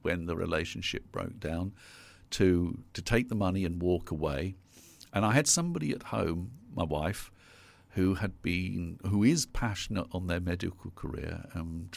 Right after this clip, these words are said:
was, it's something they wanted to do from the age of five. And I was restricting her to a couple of days part-time, especially as, uh, she was in Burgess Hill with the kids and I was working up in Birmingham.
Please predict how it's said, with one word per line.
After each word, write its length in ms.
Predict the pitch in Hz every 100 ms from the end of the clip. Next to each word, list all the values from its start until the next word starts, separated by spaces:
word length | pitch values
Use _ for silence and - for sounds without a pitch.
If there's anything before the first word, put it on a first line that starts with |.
| -
was, 380 | 110 85 - - -
it's 140 | 87 -
something 400 | 107 92 85 73
they 120 | 82
wanted 400 | 85 82 - 69
to 60 | 71
do 200 | 71 73
from 180 | -
the 140 | 71 73
age 220 | 71 69
of 60 | 65
five. 560 | - 69 62 76 78 - - - - - _ -
And 120 | 80
I 100 | 85
was 180 | 82 80
restricting 600 | 85 - - - - 78
her 260 | 80 82 82 -
to 380 | - 78 78 78 - -
a 80 | -
couple 320 | - - 71
of 120 | 71
days 300 | 67 69 69
part-time, 760 | - 78 69 - - 87 101 110 - - _ -
especially 500 | - 78 - 78 76
as, 400 | 76 - - - -
uh, 200 | - - - - _ _ _ _ -
she 160 | -
was 160 | 78 76
in 80 | 78
Burgess 440 | 78 80 76 -
Hill 260 | 95 82 87
with 140 | 82
the 80 | 78
kids 400 | - 101 95 -
and 140 | 73 73
I 200 | 82 85
was 360 | 78 78 - -
working 400 | 78 78 78 78
up 160 | 76
in 80 | 78
Birmingham. 540 | 73 107 104 67 71